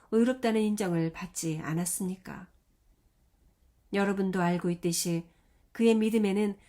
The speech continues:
행동이 따랐으며, 그것으로 그의 믿음이 완전하게 되었습니다. 그래서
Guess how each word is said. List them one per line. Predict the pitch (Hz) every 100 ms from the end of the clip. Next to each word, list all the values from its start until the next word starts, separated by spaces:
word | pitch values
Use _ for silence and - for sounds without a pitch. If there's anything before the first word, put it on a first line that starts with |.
| _ -
행동이 | 302 294 285 208
따랐으며, | 190 196 202 - 170 160 165 - _ _ _ _ _ _ _ _
그것으로 | - 208 202 190 190 180 - _ -
그의 | 240 240
믿음이 | 233 233 233 190 180 165 -
완전하게 | 185 196 220 233 208 175 160
되었습니다. | 160 175 175 - 165 170 170 185 - _ _ _ _ _ _ _ _ _ _ _ _ _
그래서 | - 190 185 185 175